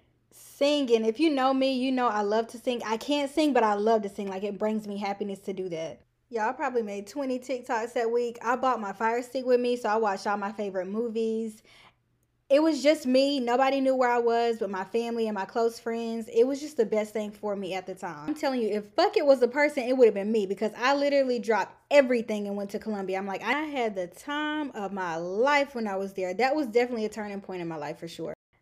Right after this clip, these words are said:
That was the first time in my life that I actually dated myself. So I took myself out, spent money on myself, bought nice things. I don't know if y'all have ever seen that movie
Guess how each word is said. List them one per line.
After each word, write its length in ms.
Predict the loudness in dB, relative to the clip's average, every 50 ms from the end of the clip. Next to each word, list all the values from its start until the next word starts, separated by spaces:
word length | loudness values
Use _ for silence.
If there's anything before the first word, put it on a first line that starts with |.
| _
That 140 | -4 -2 0
was 140 | 0 0 0
the 100 | -2 -2
first 320 | -2 0 -2 -2 -2 -2
time 220 | -4 -6 -6 -4 -4
in 100 | -4 -4
my 140 | -4 -4 -2
life 320 | -2 -2 -4 -4 -6 -6
that 120 | -6 -6
I 200 | -4 -4 -4 -4
actually 400 | -6 -8 -10 -10 -8 -6 -6 -6
dated 580 | -8 -10 -12 -8 -6 -4 -2 -2 -2 -4 -6 -8
myself. 520 | -10 -10 -12 -12 -12 -10 -10 -10 -10 -10
So 120 | -10 -8 -8
I 140 | -6 -6 -8
took 260 | -6 -6 -6 -6 -4
myself 400 | -6 -8 -8 -6 -4 -4 -4 -4 -6 -8
out, 560 | -8 -6 -4 -4 -4 -4 -6 -8 -10 -16 -20
spent 400 | -20 -20 -20 -8 -6 -6 -4 -4
money 300 | -4 -4 -4 -4 -4 -4
on 140 | -4 -6 -8
myself, 560 | -8 -10 -10 -10 -10 -8 -8 -8 -10 -6 -2
bought 200 | 0 0 0 0
nice 200 | -2 -4 -6 -4
things. 220 | -4 -4 -4 -2 -2
I 100 | 0 0
don't 160 | 0 0 0
know 60 | 0
if 80 | 0 2
y'all 100 | 0 0
have 100 | 0 0
ever 200 | 0 -2 -2 -2
seen 220 | -4 -4 -4 -4
that 140 | -4 -4 -2
movie 460 | -2 -2 -2 -2 -2 -4 -4 -4 -8